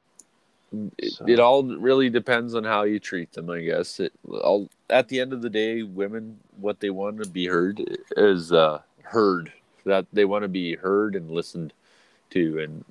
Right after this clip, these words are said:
Speaker 1: make sure that they feel like they're loved and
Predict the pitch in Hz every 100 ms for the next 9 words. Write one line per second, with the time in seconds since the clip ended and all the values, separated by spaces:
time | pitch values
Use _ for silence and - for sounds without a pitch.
0 | - 92 90 87 - 90 87 82 78 _
1 | 160 147 82 - - - 92 85 82 82
2 | - 82 85 87 80 80 80 80 78